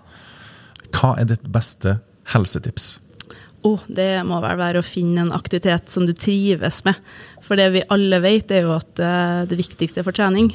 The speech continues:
Speaker 2: det er jo gjentagelse.
Speaker 1: Mm.
Speaker 2: Mm, så det handler ikke så mye om hva du gjør, det handler om at du faktisk gjør noe.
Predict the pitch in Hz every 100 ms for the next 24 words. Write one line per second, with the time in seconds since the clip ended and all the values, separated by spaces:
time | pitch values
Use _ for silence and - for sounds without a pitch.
0 | - 190 185 180 185 160 165 170 160 160
1 | - 165 165 170 170 190 180 - - 104
2 | 95 85 113 92 85 - 202 208 160 214
3 | 202 185 - 175 165 180 185 196 208 190
4 | 185 185 165 170 185 - 175 165 170 160
5 | 165 190 -